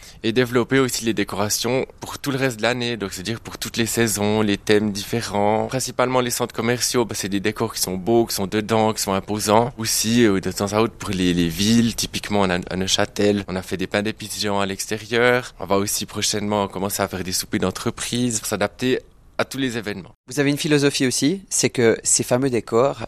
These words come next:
Speaker 2: ils doivent être réutilisables.
Speaker 1: Voilà, alors c'est aussi principalement pour l'écologie, parce que faire un décor, ça prend du temps, de l'énergie, des matériaux,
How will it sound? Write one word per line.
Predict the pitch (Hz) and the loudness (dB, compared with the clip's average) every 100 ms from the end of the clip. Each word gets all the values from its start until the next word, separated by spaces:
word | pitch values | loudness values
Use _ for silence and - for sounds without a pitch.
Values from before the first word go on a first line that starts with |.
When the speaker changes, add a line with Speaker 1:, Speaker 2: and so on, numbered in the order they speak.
| - | -4
Speaker 2:
ils | 117 | 2
doivent | 117 107 107 | 6 6 6
être | 117 - - - | 4 2 -12 -10
réutilisables. | - 123 117 107 - 110 101 104 87 87 - | -2 0 0 -2 -4 -2 0 0 -2 -8 -4
Speaker 1:
Voilà, | 110 131 | 0 4
alors | 123 98 - | 4 0 -6
c'est | 107 | -6
aussi | 98 104 | -6 -8
principalement | - 101 - - 104 110 110 101 | -8 -8 -6 -2 -2 0 0 0
pour | 92 92 | -4 -6
l'écologie, | 82 101 104 98 92 85 110 | -6 -4 0 0 0 -4 -6
parce | 107 - | -6 -8
que | - 90 - | -6 -8 -4
faire | 117 113 | -2 0
un | 113 | 0
décor, | 117 - 120 113 - - - - | 0 0 2 2 0 -12 -20 -12
ça | - 110 | -2 0
prend | - 107 | 0 -2
du | 113 | -4
temps, | - 113 123 123 | 0 4 6 6
de | 107 | 2
l'énergie, | 113 113 110 110 117 120 | 2 0 0 -2 0 0
des | 98 | 0
matériaux, | 101 101 113 104 110 120 | 0 0 -4 -2 2 4